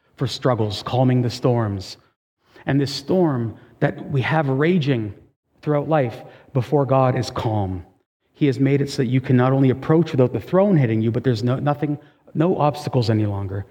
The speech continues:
He has stilled them all for you. And when you see that, your worship will start to look like this. You'll start to ask us questions, and I'm not suggesting anything. You'll say, "Carl,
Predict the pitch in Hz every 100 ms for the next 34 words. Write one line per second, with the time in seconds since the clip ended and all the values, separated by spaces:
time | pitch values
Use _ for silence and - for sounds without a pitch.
0 | _ 127 110 - 143 135 120 113 110 107
1 | - _ - 226 220 127 98 _ _ _
2 | _ _ _ 139 147 139 - 202 196 143
3 | 156 - - 147 143 160 - 165 - 165
4 | 170 - 143 127 - - _ 117 101 107
5 | 95 - - _ _ _ _ - 131 -
6 | 175 - 156 147 - 143 - 156 143 -
7 | 107 107 - - 131 127 127 - 143 123
8 | 127 127 117 113 107 113 135 214 220 196